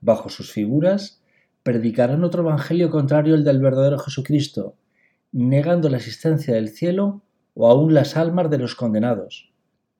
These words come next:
Todas estas almas parecerán unidas a sus cuerpos. Los gobiernos civiles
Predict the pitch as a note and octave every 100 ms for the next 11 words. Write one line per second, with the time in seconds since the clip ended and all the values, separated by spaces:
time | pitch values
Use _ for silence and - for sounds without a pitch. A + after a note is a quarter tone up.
0 | _ _ _ _ _ _ A2 G#2+ G#2+ G#2+
1 | - F#2+ D3 E3 F3+ G3 - _ _ _
2 | _ A2+ G#2 G#2+ - B2+ C3+ B2+ D#3+ E3+
3 | D#3 D3 - - D#3 C3+ B2 G#2 - _
4 | _ _ _ _ _ _ _ _ _ _
5 | _ _ _ _ _ - A2+ G#2+ A2 A#2
6 | A2 G#2+ G#2 A2+ B2 D#3 F3+ G3 -